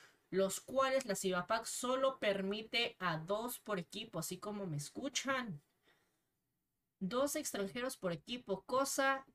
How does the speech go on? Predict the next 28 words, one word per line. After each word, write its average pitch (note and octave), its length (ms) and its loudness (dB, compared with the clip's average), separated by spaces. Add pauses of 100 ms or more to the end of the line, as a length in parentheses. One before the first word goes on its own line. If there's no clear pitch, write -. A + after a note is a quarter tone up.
que A3 260 -4
en C4 280 4
mi A3+ 80 -4
punto C4 380 -4
de F3+ 100 -2
vista G3 480 -2 (100)
ayuda F#3+ 540 0
a A3 260 2
que A3 80 -6
el G#3+ 100 -6
jugador G#3 540 -2
mexicano G3+ 720 -4 (640)
se - 260 0
desarrolle, E3+ 800 0
gente. G3 420 -2
Y C#3+ 200 -4
es - 180 -6
que - 380 2
la E3+ 340 0
verdad, G3+ 400 0 (420)
hoy B3+ 240 0
en A#3+ 160 -2
día A#3 420 0 (460)
lo D#3+ 260 -4
que D#3+ 320 -2
hace A3 360 0
falta G3+ 640 0
para C#3+ 340 0